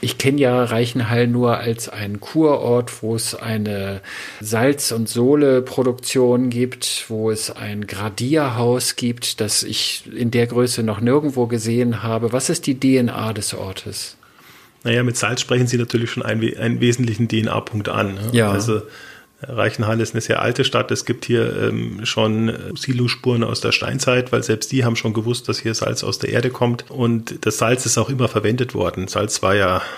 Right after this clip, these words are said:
Speaker 2: ähm, als ein, ja, Einmach-, ähm, Produkt ganz wichtig für die, ähm,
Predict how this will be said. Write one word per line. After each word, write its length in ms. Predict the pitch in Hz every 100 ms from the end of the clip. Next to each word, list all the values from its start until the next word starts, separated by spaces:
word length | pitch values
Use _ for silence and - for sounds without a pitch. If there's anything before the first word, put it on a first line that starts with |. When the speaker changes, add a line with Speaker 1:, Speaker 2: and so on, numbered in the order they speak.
| -
Speaker 2:
ähm, 440 | 117 87 101 95 110 - - - - - - _
als 420 | 98 101 - -
ein, 420 | - 104 117 117 - - - - -
ja, 240 | 101 107
Einmach-, 920 | 98 113 110 98 - 98 101 - - -
ähm, 400 | 104 101 104 -
Produkt 380 | 113 - 120
ganz 240 | 110 113 -
wichtig 360 | 135 131 117
für 120 | - 113
die, 260 | 110 110
ähm, 460 | - - 107 113